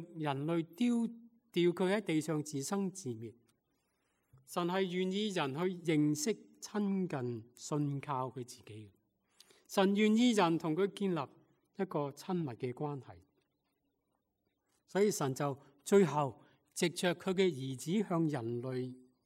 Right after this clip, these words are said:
啟示自己。正如約翰福音第一章講到，道成了肉身，住在我們中間，充充滿滿的有恩典，有真理。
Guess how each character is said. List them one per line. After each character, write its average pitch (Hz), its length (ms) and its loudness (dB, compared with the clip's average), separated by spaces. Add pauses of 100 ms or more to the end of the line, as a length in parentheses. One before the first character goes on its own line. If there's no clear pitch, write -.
(120)
啟 123 240 -10
示 110 320 -10 (360)
自 - 160 -16
己。 101 260 -14 (1120)
正 156 160 -2
如 120 60 -4
約 143 140 -2
翰 123 100 -4
福 180 100 -6
音 170 240 -6 (380)
第 139 80 -8
一 147 80 -4
章 175 360 -2
講 160 160 -2
到， 151 160 -4 (160)
道 160 300 0
成 120 300 -8
了 131 140 -4
肉 139 180 -8
身， 170 260 -8 (680)
住 156 240 0
在 156 140 -2
我 143 240 -2
們 123 200 -6
中 170 220 -2
間， 156 200 -6 (300)
充 196 300 0
充 185 260 4
滿 131 140 0
滿 135 180 -2
的 175 100 -2
有 131 160 -2
恩 180 300 4
典， 139 280 0 (580)
有 117 300 -8 (160)
真 156 280 -2
理。 107 200 -10